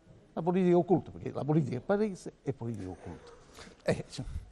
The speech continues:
le pare o no? Ma in quel momento non sapevo, sapevo soltanto di questo commercio delle armi,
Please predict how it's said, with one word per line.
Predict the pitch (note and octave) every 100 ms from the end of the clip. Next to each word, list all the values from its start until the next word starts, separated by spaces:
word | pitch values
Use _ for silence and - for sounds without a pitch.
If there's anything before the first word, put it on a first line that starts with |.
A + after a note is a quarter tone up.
| - - - - -
le | -
pare | D3+ - -
o |
no? | - - - - - - - - - - - - - - - - - - - -
Ma | F#3 -
in | G3
quel | A3+
momento | A3+ G3+ D3+
non | F3+
sapevo, | G3 F3 A#2+
sapevo | C3+ E3 F#3
soltanto | F3 F#3 F#3 F#3
di | D#3+
questo | D#3+ F3 F#3
commercio | E3 D#3 -
delle | C#3 C3+
armi, | A2